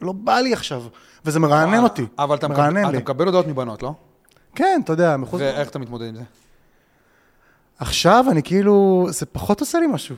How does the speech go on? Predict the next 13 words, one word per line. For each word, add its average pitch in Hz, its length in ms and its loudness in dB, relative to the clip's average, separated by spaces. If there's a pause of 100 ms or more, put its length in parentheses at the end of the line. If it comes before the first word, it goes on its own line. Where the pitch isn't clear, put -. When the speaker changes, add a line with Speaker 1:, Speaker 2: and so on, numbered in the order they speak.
Speaker 2:
אבל 117 120 -6
Speaker 1:
בתקופה - 140 -8
Speaker 2:
אתה, 160 80 0
אבל 131 140 0
Speaker 1:
האחרונה. 123 120 -2
Speaker 2:
אתה 117 80 -6
עונה 113 300 -6
כאילו? 196 320 -4
מה, 151 220 -6
מה, 143 220 -6
מה 135 100 -10
קורה 127 200 -10
שם? 107 120 -18